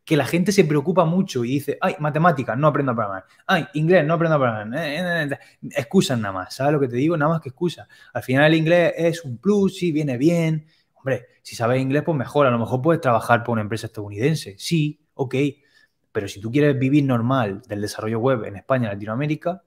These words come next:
que sepas inglés o no, pues sí, prefiero que sepas Laravel o que sepas JavaScript en un nivel avanzado antes que sepas inglés, la verdad, o que seas una persona que conoce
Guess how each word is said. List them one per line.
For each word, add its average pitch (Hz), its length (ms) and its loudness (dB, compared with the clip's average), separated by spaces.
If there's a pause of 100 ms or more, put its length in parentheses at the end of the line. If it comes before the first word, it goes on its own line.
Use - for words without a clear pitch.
(400)
que - 100 -20
sepas 156 280 0
inglés 151 280 2
o 139 100 4
no, 165 320 -4 (440)
pues - 140 -16
sí, 139 360 2
prefiero 151 320 0
que 151 80 2
sepas 131 260 2
Laravel 107 560 4
o 107 80 -2
que 107 80 -6
sepas 113 720 2
JavaScript 110 640 0
en 113 220 -6
un 117 120 -2
nivel 113 220 0
avanzado 107 560 -2
antes 110 220 -4
que 110 80 -14
sepas 107 300 -4
inglés, 120 320 -4 (420)
la 95 100 -4
verdad, 113 320 6
o 107 60 0
que 104 80 -4
seas 123 420 4
una 123 160 0
persona 123 260 -4
que 120 80 -2
conoce 117 420 -6